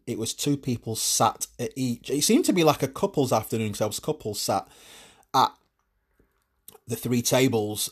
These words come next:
and due to my laziness, I thought, "You know what, I'm just gonna approach the closest table." It was a young couple, I would say,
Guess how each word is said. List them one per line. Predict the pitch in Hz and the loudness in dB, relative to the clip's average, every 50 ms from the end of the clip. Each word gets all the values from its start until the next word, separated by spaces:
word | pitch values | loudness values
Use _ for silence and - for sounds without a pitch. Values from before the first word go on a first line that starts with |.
| - | -4
and | 131 131 123 123 120 120 120 120 117 117 117 113 113 117 117 117 110 104 - - - - _ - | -2 -2 0 0 0 2 2 2 2 0 0 0 0 0 -2 -2 -2 -4 -6 -10 -14 -16 _ -12
due | 117 - 139 139 | -2 0 2 2
to | 135 - 127 | 2 0 -2
my | 113 110 | -2 -2
laziness, | 104 110 107 104 - 113 107 113 - - | -2 -2 -2 -2 -4 -4 -4 -4 -2 -4
I | 107 | -4
thought, | - - 104 95 - | -2 -2 -4 -4 -4
"You | 110 98 | -4 -4
know | 90 | -4
what, | 92 92 69 | -4 -4 -6
I'm | 101 | -6
just | 101 - | -6 -6
gonna | 113 110 104 | -4 -6 -6
approach | - - - 104 95 - - | -6 -6 -4 -4 -4 -6 -6
the | - | -10
closest | 101 - - 98 95 - - 87 - - | -10 -6 -6 -6 -6 -6 -8 -10 -10 -10
table." | - 80 82 78 - - - _ - - - - - - - - _ _ _ _ | -10 -10 -10 -10 -12 -14 -16 _ -20 -18 -16 -16 -16 -16 -18 -20 _ _ _ _
It | 147 139 - | 4 4 6
was | 147 135 131 127 127 123 120 123 120 117 - - - - - _ _ _ _ _ _ _ - | 6 6 8 8 8 6 6 4 2 0 0 -2 -4 -6 -12 _ _ _ _ _ _ _ -8
a | 131 | -2
young | 127 151 165 170 - | 0 0 0 0 -2
couple, | - - - - - 107 110 107 - _ _ _ _ _ _ | -4 -6 -8 -6 -6 -6 -6 -6 -8 _ _ _ _ _ _
I | 135 156 185 | 2 4 6
would | 196 185 170 - | 6 6 4 2
say, | - - - 131 127 127 127 127 131 127 120 - | 2 2 2 4 4 4 4 2 2 0 -2 -6